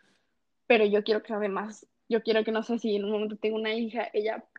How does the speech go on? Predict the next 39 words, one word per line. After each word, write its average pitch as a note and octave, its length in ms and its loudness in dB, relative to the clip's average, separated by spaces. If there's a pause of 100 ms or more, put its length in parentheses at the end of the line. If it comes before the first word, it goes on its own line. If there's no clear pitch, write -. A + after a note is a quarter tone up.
(140)
quiera G#3 160 2
abortar, A3 460 0
si G#3+ 80 -8
se G#3 80 -4
le G#3 100 -4
hincha G#3 180 -6
el G#3+ 80 -8
culo, A#3+ 400 -4 (320)
o A#3 140 -2
quiero A3 240 4
que A3 440 0 (280)
la A3 200 0
niña A3 220 -2
de G#3 60 0
diez A3 200 -2
años A3+ 320 -4
que G3+ 120 -4
violaron, G#3+ 500 0 (280)
o A3+ 200 0 (260)
la - 180 -4
niña B3+ 160 -2
de B3+ 120 -2
diez C4 140 -4
años C4 400 -4
que G#3 300 -2 (380)
cogió G#3 360 -4
porque C4 220 -2
se C#4+ 100 -2
le C#4 80 2
hinchó C#4 180 0
el C#4 60 -4
huevo, C#4 400 -4 (100)
también G#3+ 360 0
puede A3 160 0
abortar, C4 360 0
las G#3 220 -2
dos G#3+ 180 -4
por G#3+ 220 -4
igual, A3+ 320 0